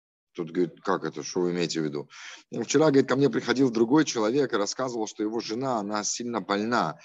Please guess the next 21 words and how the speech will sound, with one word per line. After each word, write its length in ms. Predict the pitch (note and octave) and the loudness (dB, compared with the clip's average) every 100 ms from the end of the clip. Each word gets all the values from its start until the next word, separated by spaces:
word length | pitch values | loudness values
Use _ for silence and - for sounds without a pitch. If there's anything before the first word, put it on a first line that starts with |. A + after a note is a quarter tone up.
| - - - - | -18 -16 -16 0
и 140 | G#2 | 2
у 140 | G2+ A2 | 4 2
неё 240 | A#2 C3 | 4 2
полное 580 | - C#3+ D3+ C#3 B2+ A2+ - | 2 2 2 2 0 -2 -2
про-, 180 | A#2 A2+ | 0 0
пропал, 760 | - A#2 A2+ A2+ B2 A#2+ A2+ | -2 -2 0 2 2 4 2
пропал, 760 | A2 A2 E3 B2+ A2+ G#2+ A2 G#2+ | 0 -4 0 2 2 2 -2 -2
э, 20 | |
чувство 400 | - B2 - A2 | -4 -8 -2 -2
аппетита. 640 | - A2 - G#2 D#2+ D2+ - - - | -2 -6 -6 -4 -4 -4 -10 -20 0
Для 140 | G#2 | 2
неё 220 | A2+ B2 A#2+ | 4 4 4
еда 340 | A2+ A2+ C#3 | 2 2 2
не 100 | C3+ | 2
вызывает 520 | A2+ A2 A2+ B2+ A#2+ | 0 -2 0 0 0
вообще 280 | G#2+ - C3+ | -4 -4 -6
никакого 540 | B2+ A2 - B2+ A#2 | -4 -6 -4 -2 0
желания, 460 | G#2+ A#2 B2+ A2 F#2+ | 0 0 2 0 0
она 80 | G2+ | 0
даже 200 | A2 A2 | -2 -2
переносить 600 | A#2+ A#2 A#2 A2+ G#2+ | -4 -4 -4 -4 -6